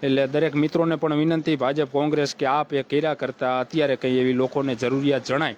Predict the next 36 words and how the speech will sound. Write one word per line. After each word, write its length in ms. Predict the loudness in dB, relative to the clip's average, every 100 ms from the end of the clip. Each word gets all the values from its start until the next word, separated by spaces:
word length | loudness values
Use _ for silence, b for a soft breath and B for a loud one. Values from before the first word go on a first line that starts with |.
| -14 B B -14 -2
તો 340 | 0 2 0 -6 -10
બધાય 260 | -4 -2 -2
ખડે 240 | -2 -4
પગે 420 | -2 -2 -2 -4 -4 -8 -16 -14 -10 -4
રહેજો. 380 | 0 0 2 0
અને 240 | 0 -2
કારણ 220 | -4 -4
કે 360 | -4 0 2 0
વરસાદ 500 | -2 -4 -2 -2 -2
જે 140 | -2
છે 180 | 0 0
મિત્રો, 280 | 0 0 2
એ 260 | 2 2 -2 -8 -6
આમ 180 | -2 -2
આગાહી 300 | -2 -2 -2
તો 180 | -2 -2
હતી 220 | -2 -4
જ 40 |
બધાને, 400 | -4 -2 -2 0
એવું 180 | 0 0
પણ 140 | -2
હતું 300 | -2 -2 -2
કે 260 | 0 0 2
વરસાદ 400 | 0 -2 -2 -2
આવશે, 320 | 0 0 -2
પરંતુ 460 | -4 -2 -4 -2 -2
એકી 240 | 0 -2
સાથે, 400 | -4 -4 -2 -4 -4 B B B
એક 160 | 0 0
સાથે 280 | -2 -2
આટલો 240 | -2 -2 -2
બધો 240 | 0 0
વરસાદ 340 | 0 -4 -4 -4
પડશે 260 | -4 -4 0
એવું 200 | 0 0
કોઈને 460 | 0 0 0 -2